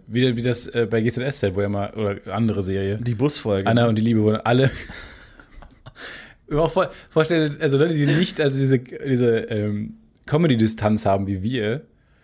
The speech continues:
Speaker 1: oder diese Vogelperspektive auf diesen Moment, haben halt sich auf die neu-, nächste Folge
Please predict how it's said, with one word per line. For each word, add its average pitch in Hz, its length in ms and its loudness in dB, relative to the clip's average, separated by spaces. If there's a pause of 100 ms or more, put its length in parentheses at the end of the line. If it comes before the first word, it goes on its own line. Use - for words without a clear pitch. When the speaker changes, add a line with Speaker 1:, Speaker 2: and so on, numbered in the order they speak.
(240)
Speaker 1:
oder 117 140 2
diese 107 160 2
Vogelperspektive 113 800 -2
auf 98 100 -4
diesen 104 160 0
Moment, 117 500 0 (360)
haben 135 200 2
halt 175 180 -2
sich 127 160 -6
auf 120 60 -6
die 120 60 -2
neu-, 107 300 2
nächste 123 340 2
Folge 143 520 4